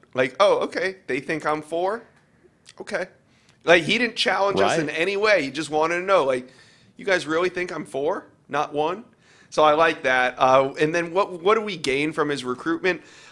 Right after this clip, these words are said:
Speaker 1: I was a little surprised when you asked him about U S C.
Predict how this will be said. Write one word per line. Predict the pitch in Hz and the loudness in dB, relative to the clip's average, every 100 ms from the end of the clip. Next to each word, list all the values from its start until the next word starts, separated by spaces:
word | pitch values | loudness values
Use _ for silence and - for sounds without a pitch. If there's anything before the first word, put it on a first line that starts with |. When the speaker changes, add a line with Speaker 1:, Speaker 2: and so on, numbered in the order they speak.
| _ | _
Speaker 1:
I | 147 | 2
was | 175 | 4
a | 165 | 2
little | 151 175 240 | 0 0 -2
surprised | 302 254 247 - 135 139 160 156 | -2 -6 -4 0 2 4 2 -2
when | 139 | -6
you | 135 | -4
asked | 131 135 - | -2 -2 -4
him | 156 | -6
about | 135 123 117 | -2 -2 -2
U | - 135 | -4 -2
S | 117 - | -2 -4
C. | - 151 - | -6 -8 -10